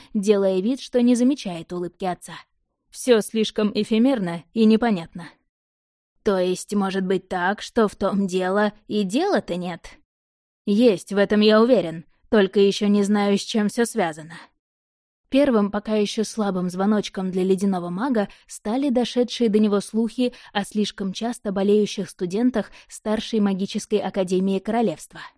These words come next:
В принципе, можно было бы не обращать на это внимания, и так дел по горло, если бы не Тора Ната Вирк, вот уже семь лет работавшая в доме Шаана поваром. Тревожась за жизнь своей племянницы, устроившейся на кухне академии,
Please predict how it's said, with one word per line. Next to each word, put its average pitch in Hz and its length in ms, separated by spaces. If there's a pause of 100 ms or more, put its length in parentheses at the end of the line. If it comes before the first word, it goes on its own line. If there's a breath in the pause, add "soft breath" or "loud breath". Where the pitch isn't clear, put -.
(680)
В - 120
принципе, 262 520
можно 240 340
было 233 240
бы 226 260
не 233 160
обращать 247 480
на 180 140
это 180 140
внимания, 180 560 (220)
и 240 100
так 175 240
дел 180 180
по 190 140
горло, 180 400 (280 soft breath)
если 185 500
бы 311 140
не 277 180
Тора 220 500
Ната 220 420
Вирк, 175 400 (200)
вот 190 260
уже 175 160
семь 185 260
лет 247 240
работавшая 202 600
в 185 60
доме 196 300
Шаана 233 460
поваром. 170 520 (600)
Тревожась 190 560
за 202 140
жизнь 185 280
своей 190 320
племянницы, 202 720
устроившейся 196 800
на 196 120
кухне 196 320
академии, 180 580